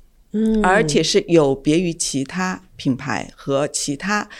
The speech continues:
Speaker 2: 的这一些产品的一个特有的属于自己的清晰的风格。
Speaker 1: 嗯。
Speaker 2: 所以这个就是说，如果说我们要做一个奢侈品，它必要的两个条件，而且对标于其他的一些奢-，奢侈品，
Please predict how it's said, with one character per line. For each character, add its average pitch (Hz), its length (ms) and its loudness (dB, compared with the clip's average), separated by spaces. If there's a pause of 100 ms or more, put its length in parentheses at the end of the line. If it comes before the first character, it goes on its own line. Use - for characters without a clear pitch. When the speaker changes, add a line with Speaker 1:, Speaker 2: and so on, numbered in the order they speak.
(240)
Speaker 2:
的 143 100 4
这 151 160 -2
一 143 60 2
些 147 160 0
产 117 260 -2
品 135 220 -4
的 117 100 -2
一 - 80 -6
个 - 160 -4
特 180 260 -2
有 139 180 -2
的 135 120 -2
属 135 340 0
于 143 140 0
自 214 220 -4
己 - 160 -8
的 - 140 -6
清 185 300 -2
晰 185 220 -6
的 147 100 -2
风 208 320 -4
格。 - 220 -10 (340)
Speaker 1:
嗯。 208 220 -2
Speaker 2:
所 190 140 4
以 214 40 4
这 214 200 2
个 247 80 4
就 180 100 0
是 165 140 -4
说， 160 240 0
如 156 180 2
果 151 160 -4
说 160 180 0
我 147 160 0
们 110 140 -4
要 143 160 -4
做 175 300 0
一 123 80 -6
个 131 80 -4
奢 147 160 -6
侈 - 120 -8
品， - 240 -12 (240)
它 - 140 -6
必 175 140 -6
要 165 120 0
的 - 120 -6
两 - 120 -6
个 - 80 -14
条 - 280 -12
件， 156 260 -4 (340)
而 202 140 0
且 208 140 -2
对 254 200 4
标 240 320 -2
于 190 140 0
其 180 220 -4
他 185 200 -4
的 196 80 -4
一 - 80 -2
些 151 200 -4
奢-， 160 200 -6
奢 - 260 -4
侈 175 140 -6
品， - 220 -12